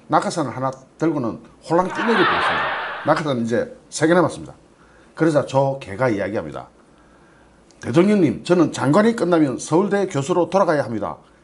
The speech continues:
기다리는 내 제자를 위해서 저도 이만하고는 저 개가 낙하산 하나 올라매고 뛰내릴 겁니다. 두 개 남았습니다. 저 개가 그렇게 뛰내리니까 문재임이 당황해가지고 저 개 저러고 새끼가 하고는 급하게 배낭 하나를 확 들고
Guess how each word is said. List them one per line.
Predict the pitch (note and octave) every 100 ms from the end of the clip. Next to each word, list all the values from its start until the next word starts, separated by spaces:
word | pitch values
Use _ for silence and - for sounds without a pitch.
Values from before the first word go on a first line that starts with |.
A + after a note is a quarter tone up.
| _
기다리는 | C3+ F3 G3 E3+ C#3 -
내 | C#3+ D3
제자를 | C#3+ A#2+ D#3 D#3+
위해서 | A#2+ B2 A#2 A2
저도 | D3+ D3 -
이만하고는 | A#2 C3 A#2+ B2 G2+ F2 - _ _
저 | - A2+ A#2+
개가 | - F2 A#2 D#2 - _ _ -
낙하산 | C3+ E3 B2+
하나 | G2+
올라매고 | - C3+ G#2+ G#2
뛰내릴 | - D3 C#3
겁니다. | C#3 - - - - - - - - - - -
두 | D3+
개 | E3
남았습니다. | D#3 - - - - - - - - -
저 | F3 G#3
개가 | G3+ B2 D#3 E3+ -
그렇게 | F#3+ E3+ D#3+
뛰내리니까 | G3 G#3 F#3+ D#3+ A2 G#2
문재임이 | G2+ F3+ G3+ A2+ A#2+ D#3+ F3 E3+
당황해가지고 | A2 C#3+ E3+ C#3+ G2+ E2 D2 - - - -
저 | - F#3 G3
개 | A2+ D#3 F#3
저러고 | E3+ A3 G#3
새끼가 | - G3 G3+
하고는 | F#3 F3 E3+ D#3 - - -
급하게 | F3 A#3+ B3+ A3
배낭 | - G3 A#3+
하나를 | A3 G3+ F3+
확 | - -
들고 | A#3+ E3+